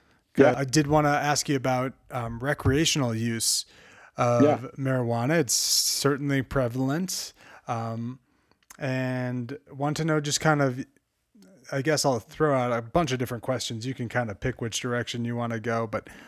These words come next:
Speaker 2: I, kinda how it plays into your practice, people, or, or the practice of any physician, I guess, people, you know, using marijuana on the side. Um, but I also wanted to know about kind of the legality status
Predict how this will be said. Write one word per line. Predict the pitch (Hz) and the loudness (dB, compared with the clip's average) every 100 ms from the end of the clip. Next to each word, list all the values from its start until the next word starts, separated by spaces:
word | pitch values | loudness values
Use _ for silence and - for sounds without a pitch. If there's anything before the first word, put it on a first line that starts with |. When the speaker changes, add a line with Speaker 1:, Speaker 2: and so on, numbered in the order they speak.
| - | -14
Speaker 2:
I, | - 139 139 - _ _ _ _ - - - 160 | -4 -4 -4 -10 _ _ _ _ -20 -20 -20 -10
kinda | 147 147 | -4 -2
how | 127 151 | 0 2
it | 156 - | 2 -2
plays | - 160 135 | 2 2 4
into | 147 131 | 2 2
your | 123 | 0
practice, | - 131 117 - 123 143 - - | -2 -2 -2 -4 -4 -2 -4 -6
people, | - 131 123 120 113 107 - _ _ _ _ _ | -6 -6 -4 -4 -4 -6 -14 _ _ _ _ _
or, | 143 127 123 | -4 -2 -4
or | - 151 | -2 -2
the | 151 | 2
practice | 165 156 - 135 | 2 2 0 -2
of | 123 | 0
any | 123 160 | 2 0
physician, | - 104 110 104 117 | -4 -8 -8 -10 -10
I | 107 | -10
guess, | 113 117 113 - - - | -8 -6 -6 -8 -10 -20
people, | - 113 113 107 - - _ _ - | -10 -6 -4 -6 -10 -20 _ _ -14
you | 104 | -12
know, | |
using | 104 110 107 110 107 | -8 -8 -6 -6 -6
marijuana | 110 117 120 120 123 | -4 -2 -2 -2 -2
on | 117 113 | -4 -4
the | 110 | -4
side. | 131 127 127 120 120 - _ _ - _ | 0 2 0 -2 -10 -18 _ _ -20 _
Um, | 123 117 113 120 - _ - | -2 -2 -2 -8 -12 _ -2
but | 156 | 4
I | |
also | 160 165 185 | 4 4 2
wanted | 175 170 | 2 2
to | 165 | 2
know | 165 160 | 4 4
about | 139 143 139 139 - _ | 4 2 2 -2 -14 _
kind | 139 131 | -4 -4
of | 120 107 | -4 -6
the | 107 107 | -8 -8
legality | 107 123 139 139 147 143 147 143 139 | -8 -6 -6 0 0 0 -2 0 0
status | 123 - 131 131 151 143 | 0 -2 -2 -2 -2 -4